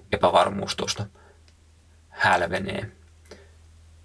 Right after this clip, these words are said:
Goldman Sachsin toimitusjohtaja David Solomon kommentoi kvartaalia sanomalla, että Goldman Sachs sekä muut isot pankit ovat vahvoja ja selvitäkseen, selvitäkseen tästä pankkikriisistä eikä siinä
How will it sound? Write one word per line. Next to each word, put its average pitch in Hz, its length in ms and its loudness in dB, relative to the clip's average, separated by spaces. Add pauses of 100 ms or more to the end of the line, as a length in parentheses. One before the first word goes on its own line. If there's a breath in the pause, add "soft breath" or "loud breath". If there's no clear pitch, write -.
(440)
Goldman 104 240 4
Sachsin 110 260 4
toimitusjohtaja 101 520 4
David 101 200 4
Solomon 98 460 4
kommentoi 92 480 4
kvartaalia 92 460 2
sanomalla, - 580 -2
että - 220 -6 (1200 loud breath)
Goldman 98 300 6
Sachs 98 440 4 (200)
sekä 101 220 0
muut 95 280 2
isot 90 220 0
pankit 90 420 0 (680 loud breath)
ovat 110 300 4
vahvoja 98 560 6 (240)
ja 85 120 2
selvitäkseen, 90 840 0 (680 soft breath)
selvitäkseen 95 680 2
tästä - 240 0
pankkikriisistä - 960 -2
eikä - 200 -4
siinä 92 340 -2